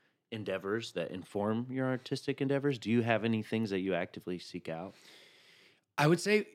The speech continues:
Speaker 2: currently it changes. Uh, currently it's reading, like, just reading books, like, being conscious about, like, having a book,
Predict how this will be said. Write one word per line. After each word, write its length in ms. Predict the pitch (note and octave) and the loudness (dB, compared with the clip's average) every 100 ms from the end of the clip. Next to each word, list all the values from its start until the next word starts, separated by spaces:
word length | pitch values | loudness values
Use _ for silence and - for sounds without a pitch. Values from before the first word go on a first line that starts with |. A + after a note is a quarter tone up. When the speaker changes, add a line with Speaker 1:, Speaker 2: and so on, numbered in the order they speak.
| - - | -18 -4
Speaker 2:
currently 500 | D3 D3+ C#3+ C#3 - | 0 0 0 0 0
it 100 | - | 0
changes. 560 | C3+ B2+ G#2+ G2+ F#2+ - | 0 2 0 -2 -6 0
Uh, 160 | B2 - | 0 0
currently 560 | - C#3 E3+ F3+ E3+ B2+ | 0 2 4 6 4 4
it's 200 | B2+ A2+ | 0 -2
reading, 760 | G2 G#2 A#2+ A2 - G#2 F#2+ - _ - | -2 2 2 2 -4 -8 -12 -16 _ -4
like, 160 | A2+ | -2
just 140 | A2+ A#2 | 0 2
reading 260 | A#2+ A2 | 2 2
books, 340 | G#2 G2+ - - | 0 -2 -4 -4
like, 140 | A2+ | 0
being 160 | A#2+ A#2+ | 2 2
conscious 420 | A2+ A2+ A2+ A2+ | 2 0 -2 -4
about, 200 | A2+ A2 | -2 0
like, 140 | G#2+ - | -2 -2
having 340 | A2 G2+ A#2+ | -2 0 0
a 60 | A2 | 0
book, 420 | A2+ G#2+ G#2 | 0 0 -4